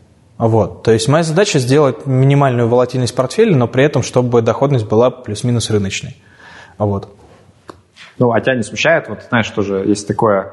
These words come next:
Speaker 2: классическое понимание, что маркет-тайминг не работает.
Speaker 1: А я не
Speaker 2: Там
Speaker 1: пытаюсь
Speaker 2: все
Speaker 1: угадывать.
Speaker 2: Ну как, ты же говоришь, что я ожидаю, что будет там рецессия, и это вот прям акции нужно снижать до десяти процентов. Там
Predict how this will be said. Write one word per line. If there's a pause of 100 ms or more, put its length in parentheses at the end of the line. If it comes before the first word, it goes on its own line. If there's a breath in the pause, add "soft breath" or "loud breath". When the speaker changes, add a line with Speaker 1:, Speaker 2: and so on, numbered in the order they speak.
(120)
Speaker 2:
классическое
понимание,
что
маркет-тайминг
не
работает. (220 loud breath)
Speaker 1:
А
я
не
Speaker 2:
Там
Speaker 1:
пытаюсь
Speaker 2:
все
Speaker 1:
угадывать. (340)
Speaker 2:
Ну
как,
ты
же
говоришь,
что (440 loud breath)
я
ожидаю,
что
будет
там
рецессия,
и
это
вот
прям
акции
нужно
снижать
до
десяти
процентов. (460 loud breath)
Там